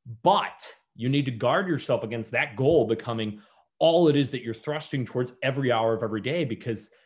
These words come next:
that's not a s-, a recipe for success. Because if you're, all your excitement and energy is wound up and tied down to the goal that we're pushing towards, you can't enjoy the moment. You can't be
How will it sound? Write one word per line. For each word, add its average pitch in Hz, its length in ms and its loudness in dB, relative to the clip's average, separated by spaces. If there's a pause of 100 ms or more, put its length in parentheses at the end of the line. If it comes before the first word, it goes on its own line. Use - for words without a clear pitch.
(260)
that's 139 360 -6
not 208 120 -2
a - 20 -4
s-, - 220 -8
a 139 60 -4
recipe 123 440 -2
for 107 160 -6
success. - 800 -8 (640)
Because 151 320 4
if 139 100 -2
you're, 170 360 4 (180)
all 208 600 6
your 180 220 4
excitement 170 640 -2
and 131 100 -4 (100)
energy 151 460 2
is 101 240 -4
wound 151 480 -2
up 165 160 2
and 107 160 -4
tied 160 520 -4
down 123 580 -2 (720)
to 160 160 0
the 135 140 0
goal 113 1040 2
that 117 160 -4
we're 123 120 -4
pushing 156 560 -4
towards, 98 640 -12 (760)
you 131 140 -4
can't 170 340 -8
enjoy 120 380 -2
the 110 100 -6
moment. 95 440 -8
You 107 100 -8
can't 165 520 -6
be 117 160 -6